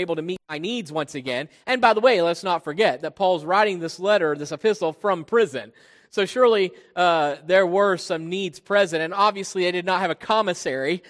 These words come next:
to which he could go and just purchase what he wanted from the, from the prison. But yet, the fact of the matter was that Paul was in need, but yet that's not why he is writing this to the Philippian believers. His joy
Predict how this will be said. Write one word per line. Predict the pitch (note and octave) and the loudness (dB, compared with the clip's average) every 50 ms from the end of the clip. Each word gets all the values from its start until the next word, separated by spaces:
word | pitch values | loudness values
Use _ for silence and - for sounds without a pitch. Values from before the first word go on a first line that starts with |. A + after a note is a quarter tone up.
| - - _ _ - | -20 -20 _ _ -4
to | F3+ | -2
which | F3 F3+ E3+ - | 0 0 0 -2
he | G3+ F3+ | -4 -6
could | E3+ E3 D3+ | -6 -6 -2
go | F3+ F#3+ G3 F#3 | -2 0 0 0
and | F3 E3+ D#3 | -2 -2 -4
just | E3 F3 D#3 _ _ | -6 -8 -8 _ _
purchase | - A#3 A3+ A3+ - - F#3 - - | 4 4 4 4 2 -6 -8 -8 -8
what | D#3+ C#3 _ _ D3+ | -16 -20 _ _ -12
he | F#3 E3+ D#3 _ _ | -10 -10 -10 _ _
wanted | - F#3+ - _ _ _ _ _ | -20 -20 -20 _ _ _ _ _
from | - D#3+ | -16 -8
the, | D#3 D#3 C#3+ - - _ _ _ - | -6 -6 -6 -6 -10 _ _ _ -4
from | G3+ G3 F3+ | -2 -2 0
the | E3 D3+ | -2 -2
prison. | - - B3 C4+ A3+ C#3 D#3 D3 E3 A3+ - - _ _ _ - | 2 2 2 2 2 2 -2 -4 -4 -6 -10 -16 _ _ _ 0
But | - F3+ F3 | 0 0 2
yet, | F3+ G3+ A3 G#3 F#3 - _ _ _ _ _ _ _ _ _ _ _ _ _ - | 4 4 6 4 4 0 _ _ _ _ _ _ _ _ _ _ _ _ _ -8
the | E3 E3+ | -8 -4
fact | D3+ G#3 G#3 G3+ G3+ | 0 2 2 2 2
of | G3+ F#3 | 0 -2
the | F#3 | -2
matter | F#3 F#3+ G3 G3 G3 | 0 2 0 0 2
was | F3+ F#3 F#3 F#3 D3 | 2 0 0 0 0
that | F#3 E3+ E3 - | -2 -2 -2 0
Paul | - G#3+ A3+ A3+ A3 G3 - - - - _ - | 2 4 4 4 4 2 0 -4 -20 -14 _ 0
was | F#3 F#3 E3+ | 0 0 0
in | F#3 F3 E3+ F3+ | -2 -6 -4 -4
need, | A#3 C#4+ C#4 A3+ | -4 -4 -4 -4
but | G3+ G3 | -4 0
yet | G3+ G3 F#3 | 0 0 0
that's | F#3+ G3 - - | 0 -2 -4 -2
not | G#3+ A3+ A3 F#3 E3+ | 0 2 2 2 4
why | F#3 G3+ A3+ A#3 G#3+ | 4 4 4 4 2
he | E3+ G3+ F#3 | 0 -2 -4
is | F3 D#3 D3 D#3+ | -4 -4 -2 0
writing | F3 G3 B3 D4 C#4 G3 E3+ D#3 | 0 2 2 2 2 0 -4 -4
this | D3 D3 D3 - | -4 -6 -6 -6
to | - - - A#3 A3+ G#3 | -10 -10 -10 -8 -8 -8
the | F3+ F3 | -10 -10
Philippian | - F#3+ F3+ F3 E3+ D#3+ | -8 -8 -8 -8 -8 -8
believers. | D#3+ E3+ G#3 C4 A3+ E3 D3+ D#3 D#3+ | -6 -6 -6 -4 -4 -6 -6 -6 -8
His | A3 B3+ D4+ C4 F#3 D3 | -8 -8 -8 -8 -10 -12
joy | C#3 B2 C#3+ F#3 A3+ D4 C#4 G3 D3 C#3+ C#3 D3 E3 | -14 -6 -2 0 2 4 4 4 2 2 -2 -4 -8